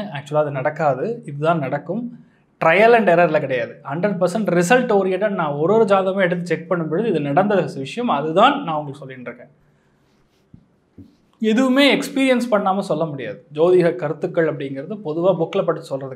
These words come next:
கிடையாது. Whatever you gain as an experience வந்து அது ரொம்ப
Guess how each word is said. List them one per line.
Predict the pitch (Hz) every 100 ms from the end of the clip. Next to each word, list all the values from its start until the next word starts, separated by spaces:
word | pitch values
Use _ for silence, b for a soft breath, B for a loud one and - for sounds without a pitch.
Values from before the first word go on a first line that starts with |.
| 123
கிடையாது. | 120 113 _ _ _ _ _ _ _ _ _ _ _ -
Whatever | 131 - 175 202 170
you | 156 139 151
gain | 208 226 214
as | 170
an | 147
experience | 143 - 220 208 180 143 139
வந்து | 180
அது | 180 139
ரொம்ப | 143